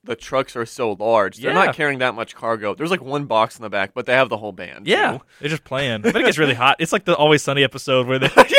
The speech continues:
Speaker 1: <laughs>
Speaker 2: they prop open the door and it flies out. They get, they pass out. And the thing.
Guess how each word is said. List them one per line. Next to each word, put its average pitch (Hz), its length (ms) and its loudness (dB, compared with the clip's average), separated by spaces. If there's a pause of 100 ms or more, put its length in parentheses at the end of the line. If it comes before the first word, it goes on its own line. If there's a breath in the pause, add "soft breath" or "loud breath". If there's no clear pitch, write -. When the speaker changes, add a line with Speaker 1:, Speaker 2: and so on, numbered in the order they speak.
Speaker 1:
<laughs> 359 400 4
Speaker 2:
they 196 100 6
prop 175 300 6
open 175 200 2
the 160 100 4
door 135 320 4
and 151 100 6
it 139 100 0
flies 143 440 4
out. 139 200 6
They 143 100 0
get, 143 200 0
they 156 100 2
pass 139 420 2
out. 131 300 6
And 147 140 2
the - 160 2
thing. 208 640 -2